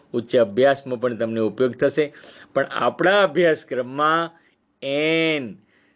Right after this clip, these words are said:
ડબલ્યુ, ઝેડ, ક્યુ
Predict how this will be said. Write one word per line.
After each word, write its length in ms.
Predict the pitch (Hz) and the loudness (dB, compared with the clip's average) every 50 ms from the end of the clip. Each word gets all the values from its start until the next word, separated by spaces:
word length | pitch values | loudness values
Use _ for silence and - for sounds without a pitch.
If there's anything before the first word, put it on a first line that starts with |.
| _ _ _ - | _ _ _ -18
ડબલ્યુ, 1000 | 117 107 104 120 131 131 123 147 156 160 165 170 175 175 170 165 147 123 98 - - _ _ _ _ _ _ _ - 110 98 98 - | -16 -4 0 2 2 2 4 2 4 6 6 6 6 6 6 4 4 2 -2 -6 -10 _ _ _ _ _ _ _ -20 -20 -14 -6 0
ઝેડ, 760 | 123 139 147 151 160 170 170 165 160 151 135 113 104 92 - _ _ _ _ _ _ _ _ _ _ - - | 2 2 4 4 4 4 4 4 4 2 0 0 -4 -6 -10 _ _ _ _ _ _ _ _ _ _ -12 -6
ક્યુ 680 | 165 170 180 185 185 185 175 156 143 127 104 95 - | -2 2 6 6 8 8 8 6 4 2 -2 -4 -10